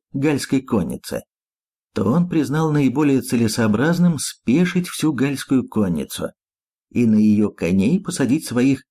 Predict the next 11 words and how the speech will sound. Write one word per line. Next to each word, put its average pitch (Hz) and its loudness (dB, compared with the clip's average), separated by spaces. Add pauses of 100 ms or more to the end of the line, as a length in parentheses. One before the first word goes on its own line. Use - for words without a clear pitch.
(120)
легионеров 117 2
десятого 110 0
легиона, 92 0 (460)
на 104 0
которые 110 0
он, 107 2 (100)
безусловно, 107 0
полагался, 113 -2 (520)
чтобы 175 0
в 180 -6
случае 131 0